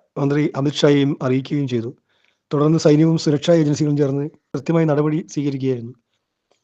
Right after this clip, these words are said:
ലഡാക്കിൽ കഴിഞ്ഞ കുറച്ച് ദിവസങ്ങളായി പരിസ്ഥിതി പ്രവർത്തകൻ സോനം വാങ്ചുക്കിന്റെ നേതൃത്വത്തിൽ സമാധാനപരമായ നിരാഹാര സമരം നടന്നു വരികയായിരുന്നു. എന്നാൽ അദ്ദേഹത്തിന്റെ ചില പ്രസ്താവനകൾ തന്നെ ആശങ്കയുണ്ടാക്കി.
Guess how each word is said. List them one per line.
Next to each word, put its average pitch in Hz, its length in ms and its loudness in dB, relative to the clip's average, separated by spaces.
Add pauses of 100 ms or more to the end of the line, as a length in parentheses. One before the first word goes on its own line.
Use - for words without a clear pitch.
(220)
ലഡാക്കിൽ 170 520 2
കഴിഞ്ഞ 170 300 4 (300)
കുറച്ച് 156 320 -2
ദിവസങ്ങളായി 160 500 2
പരിസ്ഥിതി 151 340 -2
പ്രവർത്തകൻ 151 480 0 (600)
സോനം 180 440 2
വാങ്ചുക്കിന്റെ 165 480 2
നേതൃത്വത്തിൽ 151 600 -2 (680)
സമാധാനപരമായ 160 960 4
നിരാഹാര 151 380 -2
സമരം 147 400 -6
നടന്നു 143 200 -2
വരികയായിരുന്നു. 127 460 -6 (1300)
എന്നാൽ 165 340 4
അദ്ദേഹത്തിന്റെ 180 720 4 (520)
ചില 165 220 4
പ്രസ്താവനകൾ 165 640 4
തന്നെ 151 220 -2 (840)
ആശങ്കയുണ്ടാക്കി. 135 760 -2